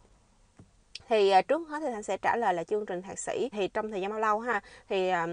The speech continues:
Thanh, theo Thanh biết á, thì chương trình thạc sĩ nó có hai, à, mốc thời gian. Một á, là một năm rưỡi, hai là hai năm. À, tuy nhiên Thanh khuyến khích các bạn là nên đăng ký khóa hai năm.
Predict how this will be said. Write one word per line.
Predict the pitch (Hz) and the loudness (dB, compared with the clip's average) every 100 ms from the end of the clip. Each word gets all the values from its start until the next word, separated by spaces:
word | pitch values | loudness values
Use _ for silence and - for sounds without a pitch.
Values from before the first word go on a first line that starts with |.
| 175 | -4
Thanh, | 240 226 | -2 -2
theo | 240 247 | 0 2
Thanh | 240 | 4
biết | 247 349 | 4 4
á, | - | 2
thì | 247 190 175 | 2 -2 0
chương | 240 233 | 2 2
trình | 220 190 | 0 -2
thạc | 170 | -4
sĩ | - | -4
nó | 180 254 | -2 -2
có | 262 | -4
hai, | 262 208 196 190 _ - _ | -4 -4 -4 -6 _ -20 _
à, | - 185 180 180 180 | 0 0 2 -2 -2
mốc | 180 240 | 0 0
thời | 254 170 | 0 0
gian. | 202 196 190 180 | 2 0 0 0
Một | 170 - | 0 4
á, | 247 - - | 2 0 -6
là | 175 170 156 156 | -2 0 0 0
một | 160 | -2
năm | - 196 | -4 -4
rưỡi, | 170 - 240 254 | -2 0 -2 -2
hai | 226 196 | -4 -2
là | 185 | -4
hai | 196 202 | -6 -8
năm. | 196 208 208 - - - | -2 -2 -2 -6 -20 -10
À, | - 190 | 2 2
tuy | - 247 | 4 0
nhiên | 247 240 233 | 2 2 0
Thanh | 233 240 226 | 0 -4 -6
khuyến | - 262 320 | -4 -6 -6
khích | - 349 - - | -4 -4 -4 -6
các | 269 - | -6 -2
bạn | 170 123 170 175 | -2 0 -4 -4
là | 170 160 | -2 -4
nên | 170 185 220 220 | -4 -4 -2 -4
đăng | 214 208 | -4 -6
ký | 208 - 214 240 | -10 -6 -4 -4
khóa | - 233 | -4 -6
hai | 254 240 202 | -4 -6 -2
năm. | 214 | 0